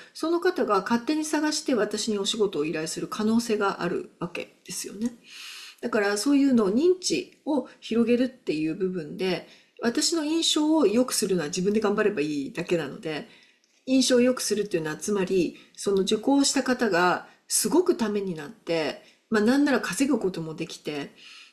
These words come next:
で、私にすごい感謝をするっていう状態であれば、一講師として派遣されて登壇してっていう状態だったとしても、個人の名前としてそのクライアントさんに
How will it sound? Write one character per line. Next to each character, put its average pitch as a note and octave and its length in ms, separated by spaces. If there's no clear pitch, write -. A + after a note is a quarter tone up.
で、 B3+ 120
私 B3 400
に C4 80
す - 160
ご C#4 120
い A#3+ 80
感 B3 220
謝 F3 160
を D#3+ 60
す F3 140
る F#3 60
っ G3+ 40
て F3 140
い D3 80
う D3 40
状 E3+ 160
態 E3 200
で E3+ 80
あ E3+ 60
れ D3+ 100
ば、 E3 360
一 D#4 600
講 C#4+ 200
師 - 180
と F#3 100
し - 180
て F#3+ 460
派 G3+ 80
遣 A3 360
さ G3 160
れ G3 100
て F#3 140
登 F#3 220
壇 E3+ 400
し - 140
て G#3 100
っ G#3 40
て E3 160
い D3+ 120
う D#3 80
状 E3+ 160
態 E3+ 200
だ F3 100
っ F3 60
た D3+ 100
と D#3 140
し - 100
て E3+ 100
も、 F#3 380
個 G4 160
人 G4+ 240
の G3 80
名 F3 160
前 E3+ 220
と E3+ 180
し - 200
て G#3+ 520
そ - 160
の G#3+ 80
ク A3 100
ラ A#3 80
イ A#3 40
ア - 40
ン - 20
ト A3+ 100
さ A3 160
ん G3+ 100
に G#3+ 340